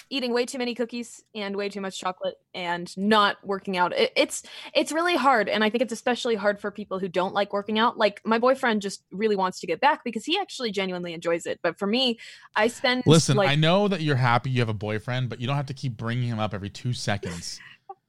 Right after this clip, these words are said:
Speaker 1: Hey, it's not like you don't like hearing about him.
Speaker 2: No, not, I, I, I like, listen, I like Bradley. Bradley's a great guy. Um, and I think Bradley and I are, are, are good friends.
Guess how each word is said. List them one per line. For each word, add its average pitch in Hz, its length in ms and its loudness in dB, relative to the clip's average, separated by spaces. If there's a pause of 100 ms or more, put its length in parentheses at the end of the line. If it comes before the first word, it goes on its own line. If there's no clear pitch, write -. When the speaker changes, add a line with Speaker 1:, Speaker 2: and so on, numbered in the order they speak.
(120)
Speaker 1:
Hey, 269 160 6
it's - 260 2
not 269 140 6
like 285 180 4
you 247 120 2
don't 214 200 4
like 185 200 -2
hearing 175 340 -2
about 156 240 -2
him. - 160 -8 (400)
Speaker 2:
No, 170 320 0
not, 156 320 0 (180)
I, 165 400 0
I, 151 100 2
I - 20 2
like, 165 420 2
listen, 143 240 -2
I 113 140 -6
like 147 280 -2
Bradley. 104 380 -8 (160)
Bradley's 123 360 -4
a - 20 -14
great 110 200 -8
guy. - 260 -12 (580)
Um, 101 440 0 (220)
and 107 420 2
I 110 120 -2
think 113 240 -4 (400)
Bradley 120 320 -4
and 113 80 -6
I 107 140 -4
are, 104 120 -10
are, 104 220 -12
are 107 100 -8
good 113 180 -4
friends. 101 480 -12